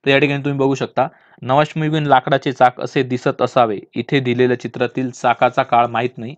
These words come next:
फक्त ओंडका कापून तयार केलेल्या चाकाची कल्पना येण्यासाठी हे चित्र या ठिकाणी दिलेलं आहे. तर अशा प्रकारचं काहीतरी तो बनवत असेल किंवा अशा प्रकारचं चाक तो वापरत असेल, तर असा संशोधकांचा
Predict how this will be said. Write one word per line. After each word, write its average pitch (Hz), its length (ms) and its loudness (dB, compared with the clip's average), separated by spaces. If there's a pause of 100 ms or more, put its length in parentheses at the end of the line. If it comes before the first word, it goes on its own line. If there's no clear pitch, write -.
(120)
फक्त 131 240 -6
ओंडका 131 400 -2
कापून 123 400 -2
तयार 123 180 0
केलेल्या 117 340 -4
चाकाची 117 380 -4
कल्पना 117 420 -6
येण्यासाठी 113 420 -8
हे 104 80 -4
चित्र 117 300 -10 (520)
या 120 80 2
ठिकाणी 123 300 -6
दिलेलं 104 320 -4
आहे. 95 100 -18 (480)
तर 131 60 2
अशा 135 200 2
प्रकारचं 147 760 -2 (160)
काहीतरी 131 420 -2
तो 147 80 0
बनवत 131 360 -2
असेल 120 380 -4
किंवा 120 200 -2
अशा 117 160 -2
प्रकारचं 120 460 -4
चाक 123 280 0
तो 127 80 -2
वापरत 113 340 0
असेल, 113 360 -6
तर 113 60 -6
असा 110 200 -4
संशोधकांचा 110 760 -8